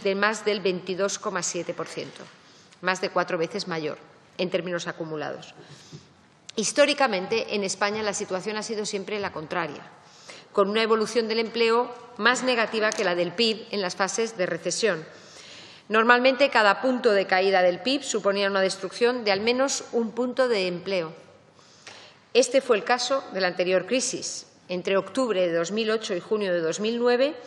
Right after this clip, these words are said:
una caída del empleo en línea con la ocurrida en este primer semestre de dos mil veinte, menos cinco coma tres por ciento,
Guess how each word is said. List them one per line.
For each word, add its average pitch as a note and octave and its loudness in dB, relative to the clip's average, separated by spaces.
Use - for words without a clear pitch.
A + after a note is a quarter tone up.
una C4 4
caída B3+ 4
del A#3+ 4
empleo F3+ 2
en F#3+ 0
línea A3 2
con F3+ 2
la F3 4
ocurrida F#3 -2
en F3 -2
este F#3+ -4
primer F#3 -2
semestre F3+ -4
de E3 2
dos E3 -2
mil D#3 -6
veinte, A#3 -2
menos F3 -4
cinco F#3 -6
coma D#3+ -6
tres F#3+ -4
por A#3+ -4
ciento, B3 -2